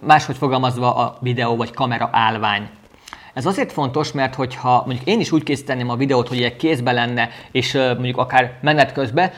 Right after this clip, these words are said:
akkor az látszódna, hogy így remegne, és, és maga a re-, ö, remegés, az a másik, a néző oldalról, az o-, ilyen gyomorforgató is tud lenni, hogyha így látszik, hogy annyira mozog a kép. Szóval élvezhetetlenné tudja tenni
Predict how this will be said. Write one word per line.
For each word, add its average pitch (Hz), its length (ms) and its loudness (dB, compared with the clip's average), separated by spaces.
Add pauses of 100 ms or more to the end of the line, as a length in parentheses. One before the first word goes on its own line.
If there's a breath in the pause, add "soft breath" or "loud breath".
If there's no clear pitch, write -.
akkor 143 260 2
az 147 120 2
látszódna, 156 420 2
hogy 127 120 -2
így 123 120 0
remegne, 123 680 0
és, 127 240 -4 (320 loud breath)
és - 120 -6
maga 220 200 2
a 160 100 8
re-, 151 460 2 (100)
ö, 147 60 -4
remegés, 151 640 2
az 131 140 -6
a 131 240 2
másik, 185 340 2
a 139 60 4
néző 143 420 2
oldalról, 131 500 2
az - 200 2
o-, 170 220 -2
ilyen 160 260 -2 (240 loud breath)
gyomorforgató 139 920 2
is 123 200 -6
tud 135 180 -2
lenni, 143 220 2
hogyha 131 280 0
így 127 220 -2 (120)
látszik, 147 240 6
hogy 131 180 0 (160)
annyira 135 300 4
mozog 120 220 -4
a 123 100 -4
kép. 120 220 -6
Szóval 147 240 2
élvezhetetlenné 131 800 0
tudja 127 300 -4
tenni 143 340 -4